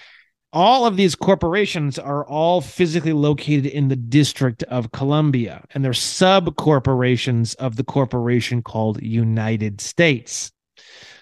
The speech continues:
So the way that works is, uh, you're, you don't wanna tell, like, voter registration is the main way that they trap you into this particular trap,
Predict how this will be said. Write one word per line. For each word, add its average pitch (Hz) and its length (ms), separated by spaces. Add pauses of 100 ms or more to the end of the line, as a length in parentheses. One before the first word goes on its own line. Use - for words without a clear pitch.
(200)
So 180 280
the 170 80
way 185 140
that 208 220
works 185 260
is, 175 380 (140)
uh, 156 540 (240)
you're, 214 340
you 202 300
don't 214 200
wanna 175 160
tell, 202 460
like, 156 220
voter 202 380
registration 156 680
is 127 120
the 123 100
main 135 640
way 135 380
that 120 120
they 120 120
trap 139 480
you 120 260
into 120 600
this 117 160
particular 113 340
trap, 180 360